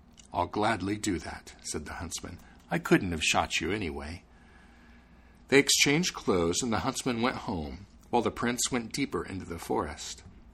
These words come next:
After a while, three wagons loaded with gold and jewels arrived at the king's castle for his youngest son. They had been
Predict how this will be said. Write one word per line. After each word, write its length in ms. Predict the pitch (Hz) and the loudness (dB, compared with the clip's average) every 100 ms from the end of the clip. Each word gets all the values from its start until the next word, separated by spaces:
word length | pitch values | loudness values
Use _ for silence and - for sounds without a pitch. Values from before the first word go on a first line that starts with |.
| - - - - - - - - - - | -20 -20 -20 -20 -20 -20 -20 -20 -20 -2
After 360 | - 175 - 233 | 2 2 6 6
a 100 | 208 | 8
while, 380 | 110 85 80 113 | 8 6 6 2
three 260 | - 151 | 2 0
wagons 560 | 147 127 92 92 113 113 | 6 6 4 -2 -4 -2
loaded 280 | 110 113 110 | 2 2 2
with 200 | 107 - | -2 2
gold 360 | 107 107 113 | 4 6 4
and 220 | 117 127 117 | 2 -4 0
jewels 480 | 117 92 80 82 | 2 2 0 -2
arrived 340 | 98 92 92 104 | -2 0 0 -2
at 80 | 95 | -6
the 80 | |
king's 300 | - 113 104 | -8 -6 -6
castle 440 | - 123 127 - 80 | -2 -2 -2 -2 -6
for 200 | - 90 | -2 -2
his 180 | 90 120 | 0 -2
youngest 380 | 113 92 - | -2 -2 -2
son. 340 | - 123 76 78 - - - - - - - | -2 -4 -6 -12 -18 -20 -20 -20 -20 -20 4
They 140 | 117 | 6
had 120 | 127 | 6
been 160 | 123 | 4